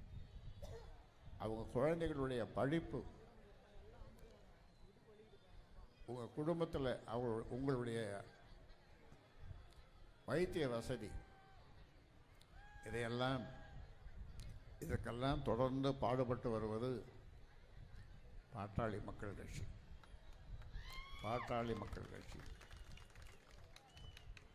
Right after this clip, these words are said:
அன்புமணி ராமதாஸ்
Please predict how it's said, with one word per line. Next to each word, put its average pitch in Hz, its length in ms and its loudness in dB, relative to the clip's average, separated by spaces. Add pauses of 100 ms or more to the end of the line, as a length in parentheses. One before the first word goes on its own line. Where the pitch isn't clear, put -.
(1160)
அன்புமணி 151 520 6
ராமதாஸ் 135 680 6